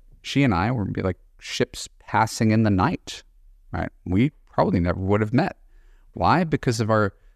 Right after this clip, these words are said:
pre-existing search criteria that were earnest and sincere and not wrong, but completely ended up boxing us in.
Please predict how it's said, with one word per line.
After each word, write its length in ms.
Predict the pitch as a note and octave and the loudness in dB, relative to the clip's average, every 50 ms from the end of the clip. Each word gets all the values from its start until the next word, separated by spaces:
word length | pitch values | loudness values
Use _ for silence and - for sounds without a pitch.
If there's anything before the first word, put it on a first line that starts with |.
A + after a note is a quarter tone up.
| _ _ - | _ _ -6
pre-existing 680 | - - F3+ F3+ D#3+ C3+ A#2 C3+ C3 - - A#2 A2+ | 0 2 4 4 4 2 2 0 0 0 2 2 2
search 340 | G2+ - - G#2 G2 - - | 2 2 0 0 0 -2 -4
criteria 680 | - - - D#2+ D#2+ E2 - - G#2 D#2+ D2 - - - | -8 -4 -2 -2 -2 -2 -4 -4 -2 -2 -2 -4 -4 -4
that 240 | F2+ F2+ E2+ D#2+ - - - - _ - - - - - - - _ _ _ - - | -4 -2 -2 -4 -4 -8 -16 -20 _ -20 -20 -20 -20 -20 -20 -20 _ _ _ -14 -8
were 340 | - G#2 G2 G2 G2 - - _ - | -2 2 4 4 4 2 0 _ -2
earnest 500 | G#2 G2+ A2 C#3 F#3+ B3 C4 - - - | 2 2 4 4 4 2 0 -2 -4 -4
and 160 | - D#2+ D#2+ | -4 -4 -4
sincere 560 | - - E2+ E2+ - - - F2 F#2+ - - A#3 | -2 -4 -4 -4 -4 -2 0 2 2 2 0 0
and 120 | G2+ E2 | 0 0
not 180 | F2 E2+ - - _ - | 0 -2 -4 -6 _ -6
wrong, 540 | F2+ F2+ F2+ E2+ F2 G2+ C3 F#3 A#3+ A3+ | -2 0 2 2 4 2 4 4 2 2
but 100 | E3 - | 2 0
completely 540 | - - G2 - - - A#2+ C3+ - C#3 G#2 | 0 -2 -2 -2 0 0 0 2 2 2 2
ended 240 | F2 F2 E2+ F2 - | 2 2 2 0 0
up 80 | F#2+ - | -2 -2
boxing 480 | - - D#2 D#2+ F2 - - - A#2+ B2+ | -4 -4 -4 -4 -4 -6 -4 -2 0 0
us 160 | B2+ - - | 0 -2 -2
in. 240 | - - - - | -2 -2 -4 -6